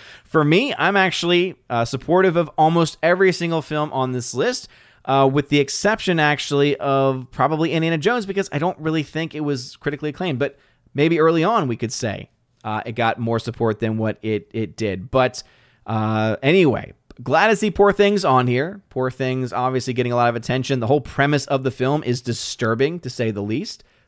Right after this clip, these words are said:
Uh, disgusting, to say it more accurately. And I'm actually one where I'm happy to see Super Mario Brothers movie on here because I was not a huge fan of it. And I think it was over, uh, overhyped. Now, in this case, the critics were not the ones that overhyped it, though.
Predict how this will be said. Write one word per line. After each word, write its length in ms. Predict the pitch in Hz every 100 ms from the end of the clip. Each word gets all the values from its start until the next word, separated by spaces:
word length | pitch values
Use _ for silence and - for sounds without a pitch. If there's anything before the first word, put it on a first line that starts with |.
| _
Uh, 180 | 101 110
disgusting, 720 | 110 - 170 202 - 117 135
to 100 | 113
say 240 | - 110
it 100 | 107
more 160 | 110 95
accurately. 560 | 101 104 117 117 156 - _ _ _
And 160 | - 170
I'm 280 | 147 185 214
actually 380 | 180 202 - 190
one 280 | 185 196 196
where 160 | 190
I'm 140 | 170 175
happy 320 | 165 175 185
to 80 | 170
see 240 | - 180
Super 260 | - 165 180
Mario 200 | 180 170
Brothers 220 | 170 151
movie 200 | 165 165
on 180 | 165 160
here 120 | 151
because 300 | 135 151 147
I 240 | 135 147
was 160 | 156 147
not 160 | 147 156
a 40 |
huge 220 | 143 151
fan 220 | - 147
of 80 | 156
it. 160 | 131 - - - _
And 160 | 123 135
I 80 | 135
think 280 | 147 143 -
it 60 |
was 260 | 143 143 117 -
over, 600 | 139 156 151 156 151 143
uh, 100 | 147
overhyped. 640 | - 156 151 147 185 - -
Now, 260 | 131 135
in 160 | 139 139
this 180 | 151 -
case, 440 | 156 170 180 - _ _ _ _
the 100 | 127
critics 300 | - 247 196
were 60 | 165
not 160 | 160
the 80 | 151
ones 160 | 156 143
that 100 | 151
overhyped 440 | 143 143 165 123
it, 100 | -
though. 220 | - 82